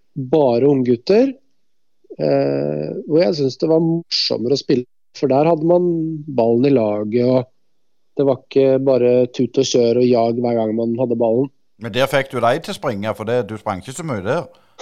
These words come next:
Speaker 1: <laughs> Nei, jeg sto bare og pekte.
Speaker 2: Ja, stemmer. Nei, men det der er faktisk, det, det, det der er jo ikke så lett, for jeg, jeg ser da, så, så, så ta dere et sted. Så hvis vi snakkes nå om, eh,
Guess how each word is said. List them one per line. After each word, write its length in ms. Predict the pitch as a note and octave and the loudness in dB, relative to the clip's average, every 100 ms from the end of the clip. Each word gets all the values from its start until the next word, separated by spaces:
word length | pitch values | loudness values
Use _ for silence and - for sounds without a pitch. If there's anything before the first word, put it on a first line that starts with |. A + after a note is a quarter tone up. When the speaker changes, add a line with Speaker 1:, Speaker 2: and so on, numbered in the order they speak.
| - - - - G#5+ | -12 -12 -16 -12 -4
Speaker 1:
<laughs> 1600 | D#4+ - F4+ - F4 - - - G3+ F#3+ - G3 F3+ - - F#3+ | -2 0 -2 0 -2 -2 -6 -6 -6 -6 -6 -6 -6 -8 0 2
Nei, 260 | F3 F3+ F#3 - - - | 4 2 -2 -12 -16 -6
jeg 120 | G#3 | -4
sto 180 | - F#3 | 0 2
bare 160 | E3 D#3+ | 4 2
og 60 | D#3 | 2
pekte. 480 | D#3+ C#3 - - D#3 | 2 2 -4 -2 0
Speaker 2:
Ja, 200 | B2+ B2+ | 0 -2
stemmer. 320 | D#3 D3 A#2 - _ B2 _ G#2 - - - - - _ _ _ - - - - - - - - C3 | -2 -4 -6 -10 _ -20 _ -18 -18 -16 -14 -14 -16 _ _ _ -20 -20 -20 -20 -18 -16 -18 -6 0
Nei, 140 | E3 | 0
men 100 | G3+ | 0
det 100 | F#3 | 2
der 100 | G3 A#3+ | 4 4
er 80 | A#3 | 2
faktisk, 340 | A3+ A3 G3 | 0 -2 -4
det, 200 | F#3 F#3+ | -4 -4
det, 160 | F3+ D3+ | -4 -4
det 300 | F3+ E3+ F3 | -4 -2 0
der 80 | G3 | 0
er 60 | G#3+ | 0
jo 80 | - | -2
ikke 100 | G3 | -4
så 120 | A3+ | -2
lett, 240 | D3+ G#3+ - | 0 0 -2
for 140 | F#3+ | -4
jeg, 40 | |
jeg 180 | F3 E3 | -2 -2
ser 240 | - F#3+ G3 | -2 0 0
da, 80 | F3 | -2
så, 140 | E3 D3+ | -6 -10
så, 140 | F3+ D#3 | -12 -14
så 140 | D3+ D3+ | -16 -2
ta 140 | G3+ G3 | 2 2
dere 260 | B2+ - | 0 0
et 60 | D#3+ | -2
sted. 200 | - A2+ | -2 -6
Så 80 | C#3+ | -6
hvis 100 | D#3+ | -8
vi 80 | E3+ | -10
snakkes 400 | E3 D#3+ - D3 D3+ | -2 -2 -2 -8 -2
nå 60 | D3 | -2
om, 160 | C#3+ B2+ | 0 -2
eh, 380 | B2+ A#2 A#2 | 0 0 -4